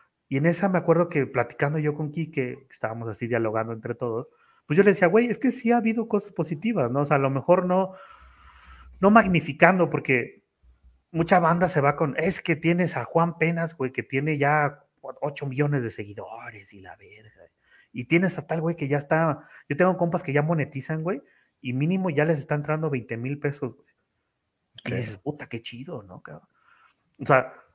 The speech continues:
Speaker 1: a veces el voltear a un lado, güey, y ver cómo van los demás, a veces no es tan positivo.
Speaker 2: Sí, efectivamente, pero también es como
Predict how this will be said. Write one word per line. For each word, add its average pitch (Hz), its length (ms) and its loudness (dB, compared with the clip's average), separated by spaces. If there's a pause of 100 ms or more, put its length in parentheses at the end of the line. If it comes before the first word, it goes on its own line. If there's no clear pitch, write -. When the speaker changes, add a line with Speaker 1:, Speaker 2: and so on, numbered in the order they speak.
(220)
Speaker 1:
a 135 120 6
veces 190 600 4 (400)
el 139 360 0
voltear 139 520 4
a 202 40 4
un 196 180 0
lado, 165 300 4
güey, 110 360 -8
y 127 140 -4
ver 156 220 2
cómo 175 260 -2
van 165 220 2
los 160 180 -2
demás, 127 400 -6 (680)
a 120 80 2
veces 147 260 0
no 160 160 2
es 170 80 -2
tan 170 160 0
positivo. 107 640 -14 (380)
Speaker 2:
Sí, - 180 -4
efectivamente, 104 880 -2
pero 107 240 6
también 110 420 8
es 92 200 0
como 98 360 2